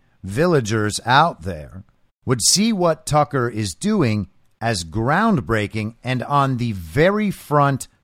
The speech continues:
cutting edge of the timeline on when people are getting this information.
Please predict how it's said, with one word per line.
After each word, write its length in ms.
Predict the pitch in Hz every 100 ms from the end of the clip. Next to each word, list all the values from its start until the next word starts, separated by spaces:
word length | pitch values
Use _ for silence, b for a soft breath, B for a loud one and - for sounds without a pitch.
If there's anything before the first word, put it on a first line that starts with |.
| _
cutting 480 | - 170 196 214 214
edge 400 | 143 131 123 104
of 180 | 113 98
the 80 | 104
timeline 880 | - 156 175 185 123 98 98 95 92 b b b -
on 280 | 127 123 113
when 300 | 98 139 160
people 340 | 123 139 143 127
are 100 | 120
getting 320 | 113 117 113
this 220 | 107 107
information. 720 | 113 101 104 120 131 - -